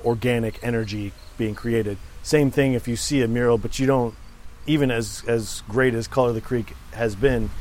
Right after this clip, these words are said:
you kind of want the name Color the Creek to step back in some ways so that they just see the art and then they just think, "Well, I'm in an artistic environment, so why don't I try to do something myself?" Or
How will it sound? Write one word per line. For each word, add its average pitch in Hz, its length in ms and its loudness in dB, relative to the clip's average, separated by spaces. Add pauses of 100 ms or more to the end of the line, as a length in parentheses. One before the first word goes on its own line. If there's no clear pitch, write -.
(100)
you 131 60 -2
kind 170 240 4
of 117 160 2
want 131 280 4 (960)
the 120 100 2
name 127 280 4
Color 123 180 6
the 120 100 0
Creek 123 260 -2
to 117 100 -4
step - 340 2 (420)
back 117 380 0
in 110 220 -2
some 151 320 4
ways 107 420 2 (160)
so 131 160 4
that 127 140 2
they 117 100 0
just 123 320 4
see 127 140 2
the 110 140 2
art 113 420 2 (120)
and 113 160 2
then 110 120 0
they 110 100 2
just 104 260 -4
think, 104 240 -2 (220)
"Well, 113 140 4
I'm 120 180 4
in 117 100 2
an 113 120 6
artistic 110 440 2
environment, 98 540 -2
so 92 220 -6
why 95 260 -4
don't 95 200 -2
I 92 260 4 (100)
try 101 160 -4
to 90 100 -8
do 87 140 -8
something 98 260 -8
myself?" 92 380 -8
Or 131 320 6